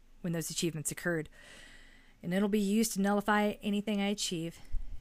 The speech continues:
in the future. I will never truly be allowed to win.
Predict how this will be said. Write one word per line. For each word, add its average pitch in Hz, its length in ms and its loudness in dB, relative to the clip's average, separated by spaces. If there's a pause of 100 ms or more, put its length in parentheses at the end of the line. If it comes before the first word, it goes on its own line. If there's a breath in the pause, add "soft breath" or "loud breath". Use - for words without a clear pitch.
in 185 120 -2
the 185 60 -2
future. 214 480 -2 (380 loud breath)
I 214 100 4
will 208 120 6
never 208 220 6
truly 202 440 2
be 165 120 0
allowed 165 280 0
to 170 60 -2
win. 180 360 -4